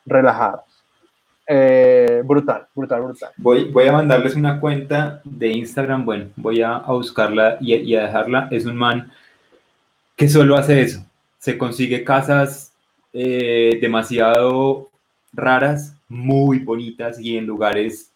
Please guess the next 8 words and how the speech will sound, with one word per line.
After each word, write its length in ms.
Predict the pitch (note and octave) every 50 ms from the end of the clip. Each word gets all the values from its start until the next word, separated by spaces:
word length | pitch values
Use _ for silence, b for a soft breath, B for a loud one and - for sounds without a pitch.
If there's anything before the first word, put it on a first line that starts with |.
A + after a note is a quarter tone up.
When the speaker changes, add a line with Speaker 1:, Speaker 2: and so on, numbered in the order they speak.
| _ _
Speaker 2:
así 840 | - A#2 A#2 - - A2+ A2 A2 A2 A2 A2 G#2+ A2 A2 A2+ A2+ - _ _ _ _ _ _ _
súper 360 | _ - - C#3+ C3 C3 B2
extraños, 680 | A#2 - - - A#2 A2+ A2+ A#2 C3 E3 D3+ - - - _ _ _ _ _ _ _ _
y 100 | - C3+
Speaker 1:
Sí. 60 | A#2+ C3
Speaker 2:
va 160 | A2+ A2+ A2+
y 80 | A2
les, 220 | G#2+ A2+ A2 G#2+